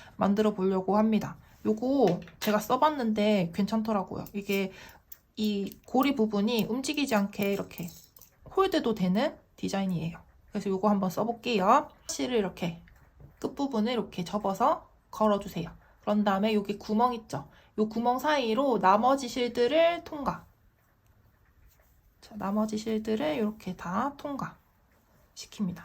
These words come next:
그러면 요 카라비너에 이렇게 걸리게 되죠? 반대쪽도 똑같이 해주세요.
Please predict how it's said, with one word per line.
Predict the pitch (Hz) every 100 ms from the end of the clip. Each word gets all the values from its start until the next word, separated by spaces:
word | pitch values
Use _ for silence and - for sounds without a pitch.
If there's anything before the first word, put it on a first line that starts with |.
| -
그러면 | 240 208 220 262
요 | 214
카라비너에 | 220 285 277 285 269 240 226 240 277
이렇게 | 226 - - 185 233 262 - _ _ _
걸리게 | - 214 214 214 208
되죠? | 196 180 233 - -
반대쪽도 | 214 202 262 311 - 220
똑같이 | - 247 - 196
해주세요. | 196 208 202 185 226 302